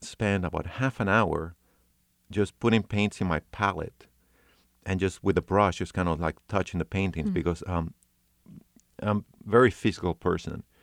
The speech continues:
Speaker 1: and the physicality of the paint itself was something that turned me on. It's just
Speaker 2: Mm.
Speaker 1: like, "Oh, I really like this thing." So I always been attracted to heavy paint. When I went to Spain, there were some artists like Miquel Barceló or Jose Maria Sicilia,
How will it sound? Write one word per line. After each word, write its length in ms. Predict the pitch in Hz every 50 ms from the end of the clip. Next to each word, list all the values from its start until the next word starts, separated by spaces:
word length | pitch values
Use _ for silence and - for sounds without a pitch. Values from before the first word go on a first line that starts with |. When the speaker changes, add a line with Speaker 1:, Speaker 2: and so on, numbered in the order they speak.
| _ _ _ _ _ _ -
Speaker 1:
and 160 | - 98 98
the 60 | 92 90
physicality 640 | - - 104 - 110 - - 95 101 110 107 - 95
of 60 | 82
the 80 | 78 78
paint 420 | - - 90 107 104 95 82 -
itself 480 | 85 - - - 104 104 95 80 71 - _ - _ _ _ _ _ _ _ _ _ _ _ _ _ _ _ _ -
was 180 | 104 101 98 -
something 320 | - 113 104 104 113 104 85
that 140 | 78 -
turned 260 | - - - 113 95 90
me 140 | 73 92
on. 260 | 92 95 98 80 - 80
It's 160 | 85 87 90
just 180 | - - - -
Speaker 2:
Mm. 60 | -
Speaker 1:
like, 160 | - - - _ -
"Oh, 200 | 95 92 85 76 82
I 60 | 82 -
really 420 | - 90 82 82 90 110 104 85 80
like 180 | 80 82 78 -
this 160 | 90 82 -
thing." 200 | - 113 101 85
So 240 | - 98 90 90 - -
I 160 | 98 101 107
always 240 | 113 117 120 110 -
been 140 | - 107 95
attracted 460 | 95 - - 98 90 85 - 90 -
to 80 | - 85
heavy 260 | 82 95 92 78 78
paint. 380 | - - - 76 78 82 - _ _ _ _ _ _ _ _ _ -
When 160 | 101 107 107
I 40 | 110
went 180 | 117 120 113 -
to 80 | 113 -
Spain, 600 | - - - 107 107 107 104 95 90 95 98 -
there 100 | - 101
were 120 | 95 95 90
some 200 | - 113 95 90
artists 360 | 90 90 92 90 85 - -
like 160 | 87 78 73 71
Miquel 280 | 87 82 - 98 90 82
Barceló 580 | - 85 78 - 90 76 78 82 78 76 80 - _ _ _ -
or 220 | - 85 80 80 78
Jose 240 | 78 90 - - 80
Maria 280 | 76 82 80 85 82
Sicilia, 600 | 80 - 80 - - 90 80 76 76 76 76 73